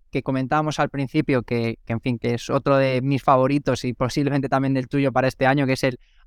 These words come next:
aeroespacial y defensivo, o sea, todo lo que tenga también co-, que estas empresas son también armamentísticas, evidentemente, y vemos eso, Raytheon Technologies más tres coma sesenta y seis, Lockheed Martin más tres coma ochenta y uno, Northrop Grumman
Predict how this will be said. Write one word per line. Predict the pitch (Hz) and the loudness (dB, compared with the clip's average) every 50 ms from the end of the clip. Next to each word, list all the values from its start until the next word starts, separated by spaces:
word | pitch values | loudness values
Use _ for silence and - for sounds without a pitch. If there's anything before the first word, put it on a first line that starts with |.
| - - | -6 -2
aeroespacial | 143 135 131 135 - - 139 127 - - 147 147 143 143 | 0 2 2 0 0 0 -2 -2 0 0 2 4 4 4
y | 147 | 2
defensivo, | 139 139 - - 131 127 - - 151 170 185 | 0 0 0 0 -2 -2 0 0 2 2 2
o | 175 156 | 0 0
sea, | - 135 123 - _ _ _ _ - _ | 0 -2 -4 -4 _ _ _ _ -20 _
todo | _ - 135 131 | _ 0 0 0
lo | 131 | 0
que | 135 | 0
tenga | 127 135 131 131 123 | 0 0 0 0 2
también | 127 127 131 127 110 | 2 0 0 -2 -2
co-, | - 127 123 123 | -2 -2 -2 -2
que | - 135 - - - - - | -2 -4 -4 -4 -8 -12 -10
estas | - - 160 139 147 | -4 -2 0 0 0
empresas | 131 135 135 135 - | 2 2 0 0 0
son | 143 135 | 0 0
también | 127 127 135 135 | 2 2 2 2
armamentísticas, | 127 123 123 123 123 123 127 - 147 127 - - 147 135 123 135 | 2 2 2 0 0 0 -2 -2 -4 -4 -4 -2 -2 -2 0 0
evidentemente, | 127 131 127 127 127 - 127 135 143 151 - 175 196 - _ _ _ _ _ - - | 0 0 0 -2 -2 -2 -2 -2 -2 0 0 0 -2 -2 _ _ _ _ _ -10 -4
y | - 143 | 0 0
vemos | 139 139 139 143 139 123 | 2 2 0 0 -2 -2
eso, | - 127 - 117 117 - - _ _ | -2 -4 -4 -6 -8 -8 -12 _ _
Raytheon | 131 127 139 143 143 139 139 131 | -4 0 2 2 2 2 0 0
Technologies | - 135 135 135 139 139 135 131 135 131 135 | -2 -2 0 0 2 0 0 0 0 -2 0
más | 131 127 - - | -2 -2 -2 -2
tres | 139 131 - | -2 -2 -2
coma | - 131 117 | -2 -4 -4
sesenta | - 123 - 127 123 117 123 | -4 -4 -4 -4 -2 -2 -2
y | 123 | -2
seis, | 117 - 151 151 156 156 156 151 139 143 | -2 0 0 2 2 2 2 2 2 2
Lockheed | 143 143 - - 139 | 0 0 -2 -4 -4
Martin | 131 131 127 127 - - 131 127 | 0 0 0 0 0 -2 -2 0
más | 127 123 123 | 0 0 0
tres | - 131 120 - | -2 -4 -4 -2
coma | - 123 123 | -2 -4 -4
ochenta | - - 123 123 117 113 120 | -2 -4 -4 -2 -2 0 0
y | 135 147 | 0 0
uno, | 151 147 147 143 143 143 139 | 0 0 0 0 0 0 0
Northrop | 139 139 139 - - 135 131 127 | 0 -2 -4 -2 -2 -4 -2 -2
Grumman | 127 135 135 135 131 127 127 | -2 -2 0 0 0 0 -2